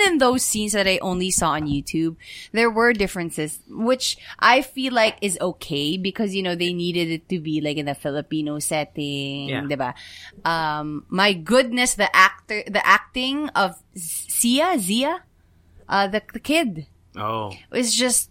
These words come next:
Speaker 1: oh my goodness, it's just on point. Everything was just, I love her already. And she visited us here, right? In our
Speaker 2: Yeah.
Speaker 1: work. Um,
Speaker 2: How much is Bella Padilla in it? 'Cause she's the older version, right?
Speaker 1: um, I wanna say, like, forty,
Speaker 2: Okay, so half of
Speaker 1: thirty percent.
Speaker 2: the time lang, konti lang.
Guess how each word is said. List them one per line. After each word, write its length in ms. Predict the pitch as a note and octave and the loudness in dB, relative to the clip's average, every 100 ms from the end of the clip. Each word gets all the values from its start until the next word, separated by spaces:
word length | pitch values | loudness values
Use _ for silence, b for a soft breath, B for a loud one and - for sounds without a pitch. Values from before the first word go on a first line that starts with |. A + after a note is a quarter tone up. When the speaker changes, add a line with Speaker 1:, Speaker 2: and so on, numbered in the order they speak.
| _ | _
Speaker 1:
oh 140 | G#3+ | -4
my 160 | G#3 G#3 | -2 -4
goodness, 380 | F#3+ F#3 F#3 F#3 | -2 -4 -4 -6
it's 100 | F3+ - | -6 -4
just 40 | |
on 200 | E3+ E3 | -2 -4
point. 260 | E3 D3+ C#3 | -4 -6 -2
Everything 440 | F#3 F3+ F3+ F3+ F3+ | -4 -4 -6 -6 -6
was 120 | E3+ | -6
just, 220 | E3 - | -8 -2
I 80 | E3+ | -2
love 320 | F3 D#3+ D3 | 0 -2 -4
her 340 | D#3 C3 D3 - | -6 -6 -6 -8
already. 500 | C3+ C3 A#2 A#2+ - | -8 -8 -8 -8 -6
And 220 | - D#3 D#3 B B | -4 -4 -6 B B
she 260 | - - C4+ | -6 0 0
visited 480 | A#3+ C#4+ E4 D#4+ A#3 - | 0 -2 -2 -4 -4 -4
us 200 | F#3 - - | -4 -4 -6
here, 240 | A3 A#3 | -6 -4
right? 260 | F3+ F#3 A3+ - | -4 -4 -6 -6
In 120 | F#3 | -4
our 100 | F3+ | -4
Speaker 2:
Yeah. 80 | E3+ | -4
Speaker 1:
work. 360 | G3 - - - | -6 -8 -10 -2
Um, 380 | D#3+ D#3+ D#3+ - | 0 0 -2 -8
Speaker 2:
How 160 | - G#3+ | -6 -4
much 240 | C4 C4 | -2 -4
is 140 | E3+ A2 | -6 -4
Bella 420 | A2 B2+ A2+ G2+ - | -4 -2 -2 -4 -8
Padilla 420 | F#2 F#2+ F#2+ E2+ | -10 -8 -10 -14
in 80 | D#2+ | -20
it? 120 | D#2 _ - | -20 _ -10
'Cause 100 | G2 | -8
she's 160 | A#2+ | -6
the 80 | G#2+ | -8
older 240 | G2 G#2+ | -8 -8
version, 380 | F2 E2 - - | -10 -12 -14 -12
right? 160 | F2 - _ _ _ - | -12 -12 _ _ _ -2
Speaker 1:
um, 300 | C4 C#4+ C#4 | 0 2 2
I 80 | C#4 | 4
wanna 240 | E4+ G#4+ | 4 2
say, 260 | - E4 D4 | 2 4 4
like, 300 | B3+ A#3+ - _ - | 4 2 -4 _ -4
forty, 640 | G3+ F#3+ F3+ F#3 G3+ F#3 - | 0 2 2 0 0 -4 -8
Speaker 2:
Okay, 20 | - | -2
so 0 | |
half 0 | |
of 0 | |
Speaker 1:
thirty 280 | F3+ F3 F3+ | 0 0 -2
percent. 480 | F3 D#3+ F3+ C#3+ | -2 0 0 0
Speaker 2:
the 100 | G2 | -2
time 240 | G2 F2+ F2 | -8 -12 -14
lang, 140 | E2+ | -16
konti 340 | - F2+ F2 | -16 -14 -14
lang. 120 | F2 | -16